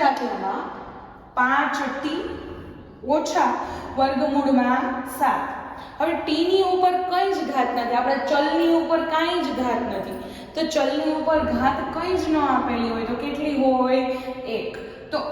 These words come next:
અહીંયા બહુપદીની મહત્તમ ઘાત, બહુપદીની ઘાત કેટલી બનશે? એક. ચોથો દાખલો જોઈએ. અહીંયા ત્રણ આપેલું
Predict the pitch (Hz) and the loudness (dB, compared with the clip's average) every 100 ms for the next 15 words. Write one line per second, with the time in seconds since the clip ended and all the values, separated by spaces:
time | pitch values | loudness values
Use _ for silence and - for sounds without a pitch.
0 | 247 330 311 208 208 254 330 370 320 302 | 2 2 4 2 0 2 2 2 2 2
1 | 320 320 302 247 233 233 294 311 285 339 | 0 0 2 4 4 0 0 -2 0 2
2 | 349 349 262 247 269 302 311 233 247 302 | 2 2 2 2 2 2 0 -2 0 0
3 | 302 285 311 311 240 247 262 262 277 277 | -2 -2 -2 -2 0 0 0 -2 -4 -2
4 | 294 269 269 - 269 277 285 311 277 - | 0 0 0 0 0 0 0 -2 -4 -6
5 | 277 - 226 226 - - - - - - | -8 -8 -2 -2 -2 -8 -10 -12 -16 -16
6 | - - 294 320 370 285 262 220 214 - | -18 -4 0 2 4 4 2 0 -4 -4
7 | - - - - - 294 320 269 - - | -8 -10 -12 -16 -4 0 2 2 -2 -8
8 | - - - - 330 339 359 320 254 208 | -10 -14 -14 -8 0 2 4 2 0 -2
9 | 196 185 | -4 -6